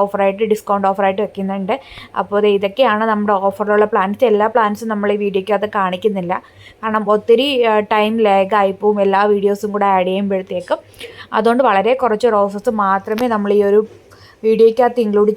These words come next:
ചെയ്തിട്ടുള്ളൂ. ആ, പിന്നെ കാറ്റലോഗ് ഞാൻ ഇതിൻ്റെ കമന്റ് ബോക്സിൽ പിൻ ചെയ്ത് കൊടുത്തേക്കാം. ആ ഒരു ലിങ്കിൽ നിങ്ങൾ ക്ലിക്ക് ചെയ്ത് കഴിഞ്ഞാൽ നിങ്ങൾക്ക് ഡയറക്റ്റ് കാറ്റലോഗിൽ എത്താൻ പറ്റും. അത് കഴിഞ്ഞ് നിങ്ങൾക്ക് ഓരോ പ്ലാന്റ്സ് ആയിട്ട് ആഡ് ചെയ്ത്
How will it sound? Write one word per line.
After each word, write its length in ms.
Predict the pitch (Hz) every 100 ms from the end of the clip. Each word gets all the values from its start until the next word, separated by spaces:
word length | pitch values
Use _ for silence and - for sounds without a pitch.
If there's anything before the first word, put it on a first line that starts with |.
| 247
ചെയ്തിട്ടുള്ളൂ. 440 | 214 196 208 277 349 - - -
ആ, 100 | 208 202
പിന്നെ 180 | 226 233 233
കാറ്റലോഗ് 640 | 202 208 220 240 240 339 320 220
ഞാൻ 140 | 214 214 214
ഇതിൻ്റെ 220 | 214 220 226
കമന്റ് 280 | 208 202 208
ബോക്സിൽ 260 | 214 214 247
പിൻ 100 | 220 208 214
ചെയ്ത് 180 | 214 240
കൊടുത്തേക്കാം. 540 | 208 202 190 190 202 - - - - - 202
ആ 20 | 214
ഒരു 100 | 226 233 214
ലിങ്കിൽ 300 | 214 226 277 240
നിങ്ങൾ 140 | 214 226
ക്ലിക്ക് 240 | 226 185 214
ചെയ്ത് 160 | 214 220
കഴിഞ്ഞാൽ 320 | 208 202 202 208
നിങ്ങൾക്ക് 280 | 202 196 214 196
ഡയറക്റ്റ് 380 | 190 190 190 240 226
കാറ്റലോഗിൽ 480 | 190 202 208 214 202
എത്താൻ 200 | 202 202 196
പറ്റും. 240 | 185 294 - - - 208
അത് 100 | 202 226
കഴിഞ്ഞ് 300 | 208 196 247 226
നിങ്ങൾക്ക് 280 | 202 220 208
ഓരോ 160 | 196 202
പ്ലാന്റ്സ് 340 | 214 196 202 208
ആയിട്ട് 280 | 202 - 330 - 202
ആഡ് 240 | 196 190 196
ചെയ്ത് 240 | 190 247